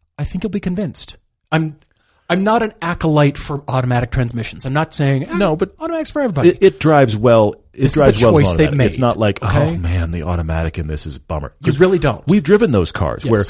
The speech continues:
Speaker 2: the, the manual transmission is good and the automatic is just like, "Why would you do this?"
Speaker 1: Yes, yes.
Speaker 2: And this automatic is, it's still fun and good.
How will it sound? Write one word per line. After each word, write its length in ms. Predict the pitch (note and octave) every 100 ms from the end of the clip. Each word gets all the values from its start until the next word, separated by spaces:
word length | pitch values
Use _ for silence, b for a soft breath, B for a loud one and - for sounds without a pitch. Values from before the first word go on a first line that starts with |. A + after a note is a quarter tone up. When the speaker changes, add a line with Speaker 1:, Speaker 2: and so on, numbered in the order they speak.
| -
Speaker 2:
the, 160 | A2 A2+
the 140 | A2
manual 240 | A2+ E3 F3+
transmission 400 | C3+ A#2 A#2 G#2+
is 80 | F2+
good 120 | A#2+
and 60 | A2
the 100 | G#2
automatic 420 | A#2 A#2 A2+ G#2+
is 60 |
just 180 | F#2+ -
like, 240 | G#2 - G2+
"Why 220 | A#2+ D#3
would 180 | D#3 A#2
you 80 | G2
do 380 | D#2+ G#2+ D3+
this?" 260 | E3+ E2+ D3+
Speaker 1:
Yes, 460 | A3+ A3+ - - -
yes. 400 | C3 - - - b b
Speaker 2:
And 160 | B2+ C3
this 160 | E3+
automatic 440 | D3 C#3+ C3+ D#3 -
is, 120 | -
it's 160 | A2 -
still 220 | - D3+
fun 260 | - C3
and 140 | C#3+ A2+
good. 400 | G#2+ F3+ D#3+